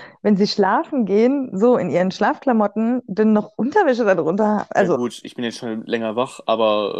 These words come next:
Speaker 2: ähm, ja.
Speaker 1: Ja, aber ich bin ja zu Hause noch, also ich habe ja noch meine Schlafklamotten an. Ich stehe ja da nicht auf, zieh meine Jogginghose aus, zieh mir ein Höschen an und zieh die Jogginghose wieder an.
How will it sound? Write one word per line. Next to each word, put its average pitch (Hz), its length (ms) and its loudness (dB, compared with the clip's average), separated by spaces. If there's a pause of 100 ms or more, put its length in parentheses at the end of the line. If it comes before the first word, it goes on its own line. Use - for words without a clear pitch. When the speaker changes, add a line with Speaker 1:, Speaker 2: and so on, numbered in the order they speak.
Speaker 2:
ähm, 98 240 -14
ja. - 100 -6
Speaker 1:
Ja, 370 160 2
aber 294 120 0
ich - 240 -8
bin 302 80 -2
ja 269 160 -4
zu - 180 -6
Hause 269 320 2
noch, 220 280 0
also 220 180 0
ich 233 100 0
habe 240 100 0
ja 240 40 2
noch 226 120 0
meine 214 200 2
Schlafklamotten 208 760 0
an. 233 360 0 (580)
Ich 214 120 -2
stehe 277 180 2
ja 247 60 4
da 208 80 2
nicht 208 260 -2
auf, 233 400 2
zieh 285 120 -4
meine 240 160 2
Jogginghose 214 600 0
aus, 262 400 2 (100)
zieh 262 200 -2
mir 233 80 2
ein 185 120 -2
Höschen 302 360 -2
an - 120 -4
und 214 100 -4
zieh 240 100 0
die 196 100 -4
Jogginghose 208 420 2
wieder 170 160 2
an. 254 200 -4